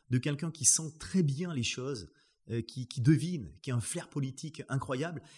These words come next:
mais il y a, il y a également beaucoup de douleur sur ces images parce qu'on sent qu'il ne peut rien faire. Il sait, il sent, c'est peut-être le seul, et l'ambiance est plus légère autour de lui, mais il ne peut rien faire. C'est ça qui est terrible aussi sur ces derniers mois passés avec Nicolas Florian. On a l'impression qu'il,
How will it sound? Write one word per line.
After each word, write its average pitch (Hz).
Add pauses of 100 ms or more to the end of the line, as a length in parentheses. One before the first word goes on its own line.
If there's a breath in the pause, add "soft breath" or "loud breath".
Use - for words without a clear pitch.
(140 loud breath)
mais 135 (460)
il 151
y 135
a, -
il 151
y 147
a 139
également 151
beaucoup 143
de 120
douleur 165
sur -
ces 117
images 135
parce 117
qu'on 131
sent 160
qu'il 127
ne 120
peut 127
rien 117
faire. 101 (340 soft breath)
Il 139
sait, 170 (140)
il 123
sent, 143 (320 soft breath)
c'est 107
peut-être 143
le 170
seul, 170
et 123
l'ambiance 120
est 107
plus -
légère 123
autour 120
de 107
lui, 143 (280 soft breath)
mais 117
il 131
ne 139
peut 143
rien 113
faire. 107 (380 soft breath)
C'est 131
ça 190
qui 160
est -
terrible 156
aussi 110
sur 117
ces 117
derniers 127
mois 139
passés 120
avec 104
Nicolas 104
Florian. 160
On 151
a 131
l'impression 175
qu'il, 123